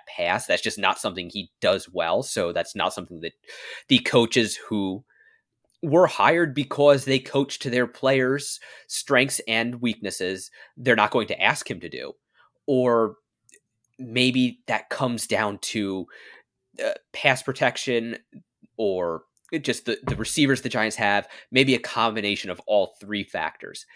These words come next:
Something else is that the Giants generally don't take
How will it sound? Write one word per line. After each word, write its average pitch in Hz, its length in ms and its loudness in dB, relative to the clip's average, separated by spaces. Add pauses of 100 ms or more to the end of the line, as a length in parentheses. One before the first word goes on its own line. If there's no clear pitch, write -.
(380)
Something 185 360 0
else - 260 4
is 95 260 -6
that 92 260 2 (1040)
the 143 80 -6
Giants 160 420 2
generally 135 360 4
don't 110 300 0 (120)
take - 360 -4